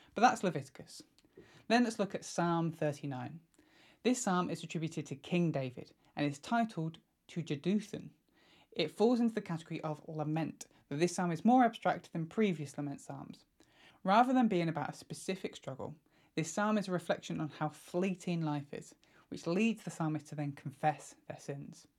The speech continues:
Jeduthun was one of David's lead musicians.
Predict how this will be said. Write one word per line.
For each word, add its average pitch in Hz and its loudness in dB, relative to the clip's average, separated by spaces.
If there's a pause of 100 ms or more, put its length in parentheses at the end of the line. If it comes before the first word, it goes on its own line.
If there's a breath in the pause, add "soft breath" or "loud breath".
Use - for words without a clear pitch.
(440 soft breath)
Jeduthun 160 2
was 156 -6
one 160 0
of 147 -8
David's 160 -2
lead 214 2
musicians. 160 -2